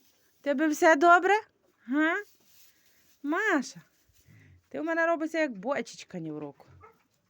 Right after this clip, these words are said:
Да? Приведеш мені козеняток. Ой, дівочок, давай, дівочок. Може, дівочок будемо тримати. Але вже нічого не загадую, друзі, бо щось в мене останнім часом, що загадаю, як надумаю, все йде не так, як треба.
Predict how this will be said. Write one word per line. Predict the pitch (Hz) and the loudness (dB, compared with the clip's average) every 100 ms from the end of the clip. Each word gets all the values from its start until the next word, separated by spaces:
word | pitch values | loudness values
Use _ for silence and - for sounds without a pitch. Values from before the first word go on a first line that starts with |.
| _ _ _ _ _ - - - - | _ _ _ _ _ -20 -20 -16 -2
Да? | 269 359 - | 2 0 -2
Приведеш | 254 269 269 254 226 | -2 0 2 0 -2
мені | 214 208 196 | -4 -8 -8
козеняток. | 208 190 233 202 165 160 247 | -8 -4 -2 -2 -4 -8 -8
Ой, | 320 285 214 | -6 -4 -2
дівочок, | 226 202 175 - - | -2 -2 -6 -12 -10
давай, | 175 160 | -6 -6
дівочок. | 151 151 - - 170 | -6 -10 -12 -16 -20
Може, | 196 180 - | -18 -18 -16
дівочок | 170 165 156 160 | -12 -12 -12 -16
будемо | 160 151 | -14 -10
тримати. | 160 156 151 - - _ - _ _ _ _ _ _ _ - _ - 175 156 - | -8 -8 -10 -14 -20 _ -20 _ _ _ _ _ _ _ -20 _ -18 -16 -14 -2
Але | 247 277 | 2 4
вже | 269 | 4
нічого | 294 269 302 | 4 4 4
не | 269 | 4
загадую, | 254 240 226 185 170 | 2 0 -2 -2 -6
друзі, | 156 156 156 | -8 -12 -10
бо | 165 | -10
щось | 185 302 302 | -6 -6 -4
в | |
мене | 277 262 | -2 0
останнім | 240 - 262 240 | -2 0 0 0
часом, | 220 247 240 208 | 0 0 0 -4
що | 180 311 359 | -2 4 4
загадаю, | 330 294 302 311 320 302 | 4 2 2 4 2 2
як | 285 294 269 | 0 -2 -2
надумаю, | 262 247 294 269 254 233 | -4 -4 -4 -2 -2 -4
все | - 262 | -4 -4
йде | 240 214 240 - _ _ - - - _ _ _ _ _ | 0 2 2 2 _ _ -20 -20 -20 _ _ _ _ _
не | 185 208 | -4 -2
так, | 220 202 | 0 -2
як | 180 | -4
треба. | - 170 143 143 | -6 -8 -6 -12